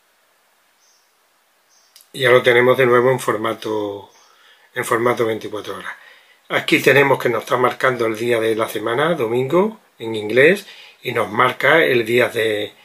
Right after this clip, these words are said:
del mes, el día veintidós. Eh, tiene calendario automático. Si pulsamos aquí, vemos que tiene una sola alarma. Esta alarma tiene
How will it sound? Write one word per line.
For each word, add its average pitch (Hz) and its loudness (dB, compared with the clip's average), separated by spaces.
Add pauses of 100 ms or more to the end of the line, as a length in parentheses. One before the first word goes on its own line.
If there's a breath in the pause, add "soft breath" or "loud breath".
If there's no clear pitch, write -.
(420 soft breath)
del 123 -2
mes, 117 4
el 101 -10
día 113 2
veintidós. 113 2 (380 soft breath)
Eh, 123 0
tiene 123 2
calendario 117 0
automático. 170 2 (880 soft breath)
Si 123 0 (300 loud breath)
pulsamos 120 0
aquí, 165 -2 (1400 soft breath)
vemos 131 2
que 131 0
tiene 123 2
una 117 4
sola 117 0
alarma. 160 2 (380 loud breath)
Esta 135 0
alarma 131 4
tiene 127 -2